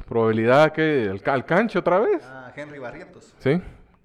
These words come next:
Speaker 1: Está en mi clan, regresa a la Chuapa y, y los mismos técnicos andan jalando.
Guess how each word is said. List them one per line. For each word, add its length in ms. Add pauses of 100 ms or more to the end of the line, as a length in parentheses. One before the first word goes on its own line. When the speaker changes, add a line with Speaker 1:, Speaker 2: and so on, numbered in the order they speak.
(960)
Speaker 1:
Está 280
en 100
mi 120
clan, 340
regresa 360
a 20
la 120
Chuapa 360
y, 60
y 300
los 200
mismos 480
técnicos 320
andan 200
jalando. 460